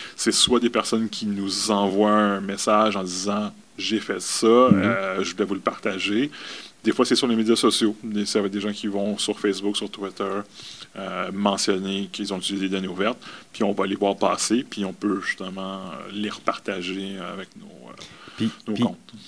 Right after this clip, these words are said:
Speaker 2: par rapport à ça, dans la continuité de cette question-là, comment on crée une communauté d'intérêt de gens, justement, qui sont intéressés à, à développer autour de ça, parce que c'est un peu le rôle de ton département, euh,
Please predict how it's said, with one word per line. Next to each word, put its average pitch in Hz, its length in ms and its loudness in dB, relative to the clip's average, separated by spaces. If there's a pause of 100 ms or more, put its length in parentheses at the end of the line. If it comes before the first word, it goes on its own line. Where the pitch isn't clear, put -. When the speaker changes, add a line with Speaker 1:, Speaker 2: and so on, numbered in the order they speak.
(120)
Speaker 2:
par 120 100 2
rapport 151 200 6
à 113 120 4
ça, 151 340 2 (280)
dans 101 100 2
la 101 140 0
continuité 110 520 0
de 131 60 -4
cette - 140 -6
question-là, 101 600 -2 (500)
comment 170 220 2
on 127 100 4
crée 131 280 2
une 113 200 4
communauté 131 680 6
d'intérêt 104 320 0
de 98 160 2
gens, 107 340 0
justement, 104 540 -2 (500)
qui - 140 -2
sont 104 420 2 (240)
intéressés 139 800 2
à, 92 240 -6
à 87 40 -6
développer 120 680 6
autour 101 240 -2
de 90 60 0
ça, - 120 -4
parce - 120 -10
que - 80 -6
c'est - 180 -4
un 101 100 2
peu 123 160 0
le 117 80 6
rôle 117 240 4
de 107 80 -2
ton 95 160 -6
département, 101 580 -4 (580)
euh, 82 560 -6